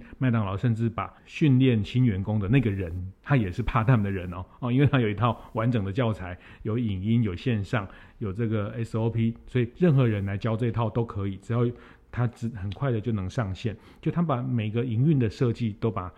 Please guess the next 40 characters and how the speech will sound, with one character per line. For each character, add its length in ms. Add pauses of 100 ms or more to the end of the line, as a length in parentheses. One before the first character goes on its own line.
(160)
人 280
的 80
角 280
色 280 (300)
变 200
得 200 (240)
比 100
较， 320 (320)
变 160
得 80
不 140
重 260
要。 160 (280)
那 100
这 160
个 160
也 160
不 160
表 260
示 200
说 280
他 200
就 160
是 180
一 140
个 280 (300)
不 60
重 180
视 160
人 220
的 220 (360)
品 220
牌， 280 (140)
大 80
家 80
懂 180
我 80
意 120
思 160
吗？ 180